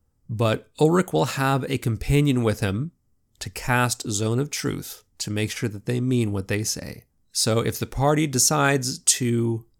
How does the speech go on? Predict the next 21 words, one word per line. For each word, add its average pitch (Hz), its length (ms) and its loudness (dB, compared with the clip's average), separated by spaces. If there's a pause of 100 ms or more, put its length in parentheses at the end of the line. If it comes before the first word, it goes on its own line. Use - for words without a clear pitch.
(240)
side 131 380 0
with 131 160 -2
him, 151 400 2 (220)
it 120 60 -8
will 123 140 0
have 127 240 -2
to 123 100 -2
be 113 300 2
an 110 140 -4
honest 110 500 0 (400)
commitment. 110 480 -2
They 104 100 0
will 104 120 2
have 120 240 -2
to 131 80 -6
be 131 120 0
willing 123 380 2
to 123 100 -4
be 120 340 0
in 156 140 2
it 123 180 0